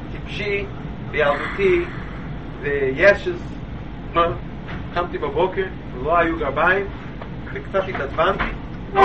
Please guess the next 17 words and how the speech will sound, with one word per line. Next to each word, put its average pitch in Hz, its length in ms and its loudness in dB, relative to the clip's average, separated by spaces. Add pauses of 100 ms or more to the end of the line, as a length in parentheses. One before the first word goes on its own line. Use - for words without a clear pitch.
(880)
יש! 277 520 8 (500)
שוגרי! 262 420 0 (1200)
אשתה - 220 2
היא 220 120 10
לא 214 140 10
ה-, 196 540 12 (320)
אשתה 202 300 0
היא 202 160 6
לא 190 260 6
ה-, 147 960 4 (460)
לא 185 120 4
משרתת 190 560 4
שלך, 208 260 -2 (680)
היא 156 80 -4
לא 190 120 4
התחייבה 170 480 6
אף 175 60 4